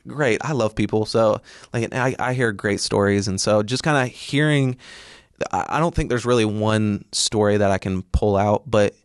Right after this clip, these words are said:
it's just kind of the reoccurring theme that said, "Man, I can't believe you guys created something like this that is actually, like,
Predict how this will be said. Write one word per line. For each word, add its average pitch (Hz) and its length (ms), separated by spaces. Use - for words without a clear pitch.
it's 127 140
just 170 180
kind 156 120
of 117 60
the 110 100
reoccurring 107 640
theme 101 400
that 92 200
said, 95 320
"Man, 110 300
I 110 80
can't 113 340
believe 107 300
you 101 80
guys 98 200
created 95 320
something 95 280
like 92 180
this 92 260
that - 300
is 104 300
actually, 101 400
like, 95 320